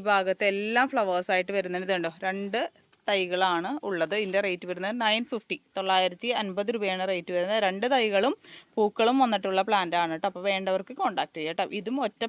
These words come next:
പീസേ നമ്മുടെ അടുത്തുള്ളൂ ട്ടോ. അടുത്തത് അഗ്ലോണിമയുടെ ഈ ഒരു വെറൈറ്റി ആണ്. ഇതിൻ്റെ ഇന്നത്തെ ഓഫർ റേറ്റ് വരുന്നത് ടു ഫോർട്ടി, ഇരുന്നൂറ്റി നാൽപത് രൂപയ്ക്ക് നമ്മൾ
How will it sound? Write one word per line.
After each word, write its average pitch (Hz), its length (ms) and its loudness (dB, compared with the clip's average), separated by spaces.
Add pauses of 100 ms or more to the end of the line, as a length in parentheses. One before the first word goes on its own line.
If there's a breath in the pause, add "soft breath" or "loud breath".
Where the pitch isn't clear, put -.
പീസേ 220 320 -4
നമ്മുടെ 190 240 -2
അടുത്തുള്ളൂ 175 400 -6
ട്ടോ. 269 100 4 (460)
അടുത്തത് 311 400 12
അഗ്ലോണിമയുടെ 247 560 8 (140)
ഈ - 20 4 (140)
ഒരു 240 140 6
വെറൈറ്റി 208 440 6
ആണ്. 226 180 2
ഇതിൻ്റെ 240 200 0
ഇന്നത്തെ 226 320 4 (140)
ഓഫർ 220 280 4
റേറ്റ് 196 260 2
വരുന്നത് 226 280 -2
ടു 285 60 4 (120)
ഫോർട്ടി, 190 260 2 (120)
ഇരുന്നൂറ്റി 208 400 -2
നാൽപത് 214 340 2
രൂപയ്ക്ക് 196 260 0
നമ്മൾ 190 160 0